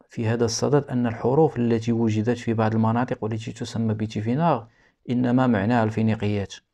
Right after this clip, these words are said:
شاع عند القدماء وردته ابن خلدون هو أن سكان المغرب الأمازيغ أو جزء منهم على الأقل أصلهم من اليمن وحضرموت". بالضبط هما، هو كيقصد صنعاجة.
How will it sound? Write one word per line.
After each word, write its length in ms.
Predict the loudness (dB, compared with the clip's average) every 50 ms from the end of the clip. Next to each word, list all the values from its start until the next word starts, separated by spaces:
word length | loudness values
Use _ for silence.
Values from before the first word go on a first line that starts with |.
| _ _
شاع 260 | _ -4 0 2 2 4
عند 200 | 4 4 4 2
القدماء 600 | 2 4 2 4 4 4 4 4 2 2 0 0
وردته 500 | 2 2 2 2 0 2 2 0 0 0
ابن 200 | 0 0 0 0
خلدون 300 | 0 0 2 2 2 2
هو 260 | 4 2 2 0 0
أن 160 | 0 0 -2
سكان 360 | -4 -6 -10 _ -4 -2 0
المغرب 500 | 2 2 2 2 4 4 2 2 0 -6 -12 _ _ _ _ _ _ _ -6
الأمازيغ 680 | -6 -4 -2 0 0 0 2 2 2 2 2 2 0 -4 _ _
أو 100 | -2 -2
جزء 340 | 2 2 2 2 0 0 0
منهم 460 | 0 2 2 4 2 2 0 -2 -6 -10 _ _ -8
على 220 | -6 -4 -2 -2
الأقل 480 | -2 -2 -2 -4 -4 -6 -6 -6 -6 -4 -6
أصلهم 380 | -8 -6 -4 -2 -2 0 0
من 120 | -2 -2 0
اليمن 380 | 0 0 2 2 0 0 -2
وحضرموت". 680 | -2 -4 -4 -4 -2 -2 -2 -4 -4 -6 -6 -8 -12 -18 -20 _ _ _ _ _ _ _
بالضبط 340 | -14 -14 -8 -6 -6 -4 -4
هما، 360 | -2 -2 0 0 0 -2 -4 -10 -18 _ _
هو 120 | -6 -6 -6
كيقصد 300 | -6 -8 -6 -6 -8 -6
صنعاجة. 440 | -4 -2 -2 0 0 -2 -4 -6